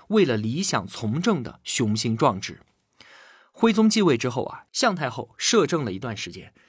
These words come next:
尽管他在半年之后还政于子，但是直到第二年元月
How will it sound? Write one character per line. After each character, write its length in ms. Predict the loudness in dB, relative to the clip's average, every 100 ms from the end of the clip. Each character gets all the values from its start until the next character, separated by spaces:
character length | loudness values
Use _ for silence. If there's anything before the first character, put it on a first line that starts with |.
| _
尽 220 | 0 0
管 160 | 0 -2
他 140 | -4
在 140 | -4 0
半 200 | 0 -2
年 160 | -4
之 120 | -6 -6
后 260 | -4 -6 _
还 340 | -6 -4 -2
政 220 | -2 -4 -4
于 140 | -4
子， 280 | -4 -8 -12 -20 -10
但 140 | -4 -2
是 160 | 0
直 280 | -2 -2 -2
到 180 | -2 -4
第 180 | -2 2
二 180 | 2 0
年 200 | -4 -6
元 240 | -4 -2
月 220 | -4 -4